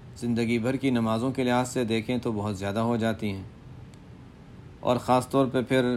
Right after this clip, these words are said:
पांच नमाज़ें और फिर वितर भी, उसकी भी क़ज़ा लाजिम होती है, तो छः,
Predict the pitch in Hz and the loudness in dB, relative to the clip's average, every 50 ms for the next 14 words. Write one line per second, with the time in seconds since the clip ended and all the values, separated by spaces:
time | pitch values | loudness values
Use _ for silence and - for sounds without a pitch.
0 | 110 - - 113 113 120 120 117 - 123 120 117 117 117 113 107 117 127 120 117 | -2 -4 -2 0 2 2 0 0 0 2 2 4 4 4 2 2 2 2 2 2
1 | 117 107 - 123 110 107 95 107 101 - 123 120 113 107 123 120 107 104 - - | 2 2 0 0 0 0 0 -2 0 2 0 0 2 2 2 2 2 0 -2 -4
2 | - 98 107 120 120 120 120 113 117 117 117 117 117 110 120 120 113 110 110 107 | -4 -2 -2 0 0 0 0 2 2 4 4 2 2 2 2 0 2 2 0 0
3 | - 117 110 113 113 110 110 - 113 104 - - - - 131 127 120 113 | 0 2 2 2 2 0 0 -2 -2 -4 -4 -8 -4 0 2 2 2 2